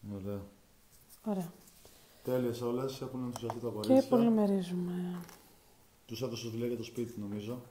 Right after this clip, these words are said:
Speaker 2: <laughs> Θα κάνετε πολλή εξάσκηση. Θέλω πριν, εμ, τελειοποιήσετε μια χιονονυφάδα,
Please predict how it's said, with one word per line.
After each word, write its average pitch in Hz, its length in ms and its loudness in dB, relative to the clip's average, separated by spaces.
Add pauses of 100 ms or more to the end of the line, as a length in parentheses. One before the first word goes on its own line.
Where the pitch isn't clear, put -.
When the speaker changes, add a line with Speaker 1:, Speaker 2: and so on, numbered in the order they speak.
(120)
Speaker 2:
<laughs> - 1800 4
Θα 233 80 0
κάνετε 254 320 6
πολλή 240 280 6
εξάσκηση. 214 960 2 (340)
Θέλω 277 440 12
πριν, 247 640 8 (200)
εμ, 208 560 4 (440)
τελειοποιήσετε 247 800 10
μια 247 200 8
χιονονυφάδα, 214 920 6